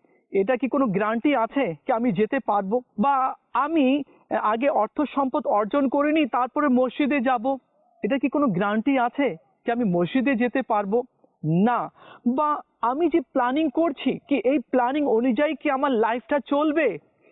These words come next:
কখনো নয়। আপনি, আমি,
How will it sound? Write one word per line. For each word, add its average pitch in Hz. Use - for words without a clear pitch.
কখনো 208
নয়। 175
আপনি, 302
আমি, 262